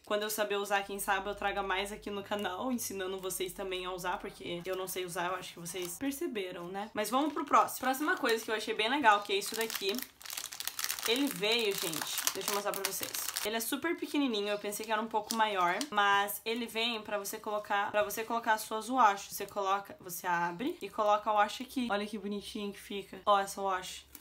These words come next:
Antes, vamos testar ela aqui. Olha que bonitinha ela. Deixa eu mostrar aqui pra vocês mais de perto. Ó, essa washi tape, achei ela bem bonitinha. Eu já tenho umas da coleção de unicórnio, só que essas aqui eu achei bem legal, porque vem com esse negócio. Eu vou mostrar aqui.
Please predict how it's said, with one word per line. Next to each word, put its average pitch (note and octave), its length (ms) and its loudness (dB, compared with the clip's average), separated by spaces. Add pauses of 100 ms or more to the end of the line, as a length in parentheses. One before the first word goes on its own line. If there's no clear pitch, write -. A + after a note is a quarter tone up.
(140)
Antes, G#3 220 -4
vamos G#3+ 240 -2
testar G3+ 240 -6
ela F3+ 160 -4
aqui. F3 260 -12 (360)
Olha G3 120 -6
que G3 120 -12
bonitinha G3 580 -6
ela. F#3+ 200 -4 (300)
Deixa F3+ 180 -10
eu F3+ 40 -12
mostrar F3+ 240 -10
aqui F3 100 -12
pra F#3 160 -10
vocês F3 300 -10
mais F3 180 -8
de - 60 -14
perto. - 320 -14
Ó, F#3+ 220 -6 (480)
essa F#3+ 200 -6
washi F#3+ 220 0
tape, G3 200 -2
achei G3 140 -4
ela F#3+ 120 -2
bem G3 180 -2
bonitinha. A3 560 -2 (320)
Eu G3 100 -2
já G#3 120 -4
tenho A3 240 -4
umas F#3+ 220 -4
da F#3 80 -10
coleção F3+ 360 -8
de F3 100 -8
unicórnio, F#3 640 2 (280)
só - 160 -12
que F#3 100 -10
essas F#3+ 240 -8
aqui G3 220 -10
eu G3 40 -6
achei F#3+ 220 -8
bem G3 440 -6
legal, G3+ 580 -2
porque F#3+ 200 -10
vem F#3+ 160 -8
com G3 80 -12
esse G3 140 -8
negócio. G#3 420 -8 (680)
Eu F#3 80 -8
vou F3+ 100 -8
mostrar F3+ 240 -8
aqui. G#3+ 340 -6